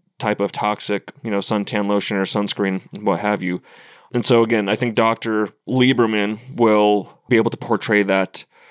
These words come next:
very succinctly. But in the foreword here, I do wanna start with that because it's a foreword by Doctor John Ott.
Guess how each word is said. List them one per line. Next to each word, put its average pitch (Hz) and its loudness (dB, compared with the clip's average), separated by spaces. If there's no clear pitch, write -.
very 110 2
succinctly. 98 -2
But 123 2
in 135 0
the 123 2
foreword 170 2
here, 110 0
I 127 0
do 135 4
wanna 143 2
start 135 2
with 117 -2
that 139 2
because 110 0
it's 123 -2
a 117 2
foreword 151 2
by 113 2
Doctor 113 0
John 104 -2
Ott. 101 -4